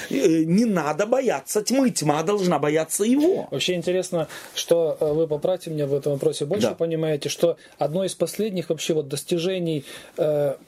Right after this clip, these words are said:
Speaker 2: <clears throat> у-, учёных в области исследования мозга, это так называемая вот эта нейропластичность нашего
Speaker 1: Мгм.
Speaker 2: мозга, что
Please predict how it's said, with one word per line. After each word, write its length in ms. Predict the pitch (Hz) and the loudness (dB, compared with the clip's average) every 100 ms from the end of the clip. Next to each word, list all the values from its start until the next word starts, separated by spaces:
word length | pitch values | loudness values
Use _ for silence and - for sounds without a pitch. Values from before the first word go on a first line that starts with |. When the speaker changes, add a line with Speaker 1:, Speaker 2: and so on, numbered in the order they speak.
| - | -2
Speaker 2:
<clears throat> 360 | 175 170 147 160 | 0 0 -4 -2
у-, 140 | 165 170 | 0 0
учёных 420 | 160 214 180 165 | 0 -2 -2 -4
в 40 | |
области 360 | 190 160 156 - | -4 -4 -4 -4
исследования 540 | 165 196 175 160 170 | -2 -2 0 0 0
мозга, 380 | 190 294 240 165 | 0 -2 0 0
это 120 | 156 | 0
так 160 | - 247 | -2 -4
называемая 440 | 175 170 190 202 180 | -2 0 0 -2 -2
вот 100 | 165 | -2
эта 160 | 170 | -2
нейропластичность 920 | 170 196 180 165 160 - 202 - 147 - | 0 0 -2 -2 -4 -4 -4 -4 -4 -2
нашего 280 | 139 151 | -2 0
Speaker 1:
Мгм. 140 | 156 170 | 2 2
Speaker 2:
мозга, 260 | 156 139 | 0 -2
что 300 | 131 233 196 | 2 2 2